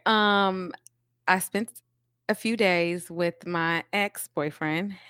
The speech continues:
and, um, that was one of the reasons why I went down there. He was wanting me to come out there. And, um, everything was fine.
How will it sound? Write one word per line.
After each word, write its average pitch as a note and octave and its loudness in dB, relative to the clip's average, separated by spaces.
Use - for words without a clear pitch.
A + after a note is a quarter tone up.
and, D#3+ -2
um, D3 -4
that F3 6
was F3 2
one D3+ -2
of D3 -4
the D3 -4
reasons C#3+ -6
why C3 -6
I C3+ -8
went C3 -10
down B2+ -10
there. C3+ -12
He D3 -16
was C#3+ -20
wanting C3 -14
me C#3 -10
to - -20
come C#3 -16
out C#3 -14
there. C#3+ -12
And, F3+ 2
um, D#3+ -4
everything C#4+ -4
was C#4 -8
fine. G#3+ -6